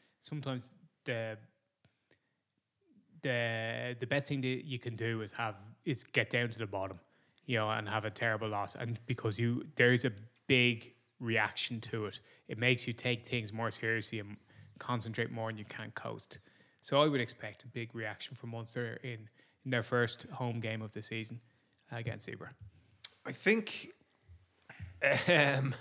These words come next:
Speaker 2: <laughs> they, they have a while before they go up, I think, is, is my sort of reaction. Um, while this might be the bottom, I don't, I don't think it's all gonna get better from here. Like, I've, I've seen a bit of straw clutching about, uh,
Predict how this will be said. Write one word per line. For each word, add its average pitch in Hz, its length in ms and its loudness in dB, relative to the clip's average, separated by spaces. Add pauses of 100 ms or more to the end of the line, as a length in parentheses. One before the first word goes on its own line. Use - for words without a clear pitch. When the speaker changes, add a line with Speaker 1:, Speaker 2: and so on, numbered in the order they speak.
(260)
Speaker 2:
<laughs> - 0 -
they, 123 300 2
they 117 220 -8
have 135 120 -4
a 131 60 4
while 180 320 8
before 151 300 2
they 120 80 4
go 104 320 6
up, - 180 -2 (840)
I 131 100 -2
think, 123 280 -4
is, 127 520 2
is 113 160 -6
my 135 120 2
sort 139 200 0
of 135 60 2
reaction. 143 460 0 (220)
Um, 107 680 -2 (960)
while 117 200 2
this 123 220 2
might 123 240 2
be 123 100 -2
the 101 100 -6
bottom, 110 440 2 (680)
I 107 60 -10
don't, 120 300 2 (120)
I 110 60 -4
don't 127 200 4
think 127 200 2
it's 110 140 0
all 110 320 8
gonna 110 200 2
get 101 200 0
better 113 180 4
from 110 180 -2
here. 135 280 6
Like, 117 180 4
I've, 113 220 4
I've 107 100 -4
seen 139 160 2
a 131 60 2
bit 131 120 2
of 120 60 0
straw 117 380 2
clutching 113 500 0
about, 92 380 -4
uh, 85 340 -4